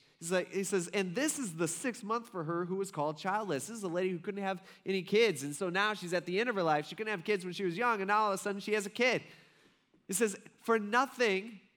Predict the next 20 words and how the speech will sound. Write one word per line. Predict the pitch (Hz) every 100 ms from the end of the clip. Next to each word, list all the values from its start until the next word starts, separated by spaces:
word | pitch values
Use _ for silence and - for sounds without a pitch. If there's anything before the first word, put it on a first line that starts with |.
| _ _ _
will | 190
be | 190 233
impossible | 208 170 - 233 262 247 185 135 131 131 175 - _ _ _ _ _ _ _ _ _ _
with | - 233 160
God." | 220 143 - - _ _ _ _ _ _ _ _ _ _ -
And | 208
so | 254 226
here's | 208 294 311 269
Mary. | 190 196 202 170 175
She | 175 233
asks | 220 262 277 - - -
the | 190
how, | 165 160 139 120 151 - - _
and | 202 170
basically | 285 302 294 254
the | 214 202
angel | 247 254 262
comes. | 202 208 202
He | 185 247
says, | 233 208 170